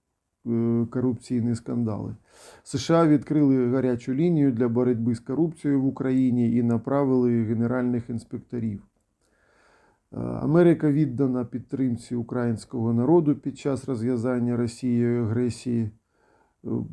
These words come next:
повідомляють американці, але ми маємо забезпечувати нагляд за використанням коштів і ресурсів, наданих американськими платниками податків на підтримку Україні.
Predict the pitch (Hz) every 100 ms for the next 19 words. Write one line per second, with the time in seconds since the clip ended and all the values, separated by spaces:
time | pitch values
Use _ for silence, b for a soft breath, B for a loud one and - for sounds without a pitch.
0 | - _ _ _ _ _ _ _ 120 123
1 | 117 120 123 117 117 120 120 120 123 123
2 | 120 107 - 117 131 165 151 139 135 139
3 | 135 120 113 117 110 113 147 147 - 135
4 | 127 131 120 120 101 107 98 117 113 113
5 | 113 113 - 143 139 123 117 143 143 -
6 | 117 117 120 117 117 101 - 107 113 131
7 | 123 120 117 - b b b 120 117 120
8 | 120 135 120 - 120 113 113 110 110 113
9 | 123 120 117 117 110 107 107 _ 101 107
10 | 107 117 117 131 123 120 113 104 117 113
11 | 104 -